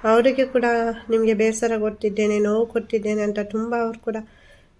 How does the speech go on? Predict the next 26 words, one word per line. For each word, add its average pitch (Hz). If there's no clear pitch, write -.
ಬೇಸರ 220
ಪಟ್ಕೊಳ್ತಾ 220
ಇದ್ದಾರೆ. 196
ಕೆಲವರಿಗೆ 247
ಅವರ 226
ಸಿಚುವೇಶನ್ 240
correct 220
ಆಗದೆ 214
ಅವ್ರಿಗೆ 214
ಏನೇ 240
ಒಂದು 226
ನಿರ್ಧಾರನೂ 214
ತಗೊಳ್ಳಿಕ್ಕೆ 214
ಆಗ್ತಾ 196
ಇಲ್ಲ. 196
ನೀವು 277
ಅನ್ಕೊಳ್ಬೋದು, 233
ಕೆಲವರು 214
ಇಲ್ಲಿ 202
ನಮ್ಮ 208
ವ್ಯಕ್ತಿ 208
ನಮ್ಮನ್ನು 208
ಸಂಪೂರ್ಣವಾಗಿ 208
ಮರ್ತು 202
ಬಿಟ್ಟಿದ್ದಾರೆ 196
ಅಂತ. 190